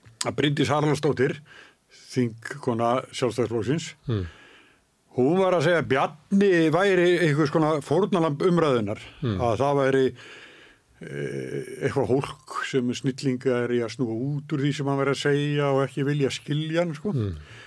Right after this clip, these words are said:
Speaker 1: Að þá eru þeir, sko, þá er Sjálfstæðisflokkurinn komin í, í fórnarlambsstellingar.
Speaker 2: Erum oft verið í því svolítið.
Speaker 1: Já, já, já,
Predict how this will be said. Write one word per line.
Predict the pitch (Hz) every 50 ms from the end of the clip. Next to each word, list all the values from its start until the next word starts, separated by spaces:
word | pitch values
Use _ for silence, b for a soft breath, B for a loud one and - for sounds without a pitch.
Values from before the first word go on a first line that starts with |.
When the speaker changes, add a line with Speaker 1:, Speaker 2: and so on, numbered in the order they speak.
| B B B
Speaker 1:
Að | 123 113
þá | - 135 139 147 151
eru | 147 139
þeir, | 127 - 165 165 190 190 - 190 -
sko, | - - 151 123 101 95 - - B B B B
þá | -
er | 127
Sjálfstæðisflokkurinn | - - 160 196 202 - 220 202 151 175 165 143 135 120 123 160 170 160 B B B B B B B B -
komin | - - 160 185 202 196 185
í, | 175 175 170 180
í | - 160 165 - - - - -
fórnarlambsstellingar. | - - - 151 202 - - - - 180 165 160 151 131 - - - 85 - - - - 180 156 127 135 117 101 104 104 - -
Speaker 2:
Erum | 117 98 87 95 98
oft | 98 92 - -
verið | 110 104 90 90 87 87
í | 80
því | 85 87 82
svolítið. | - 104 87 87 139 131
Speaker 1:
Já, | 117 120 120 113 110 110 110 110 120 135 151
já, | 165 202 226 214
já, | 165 127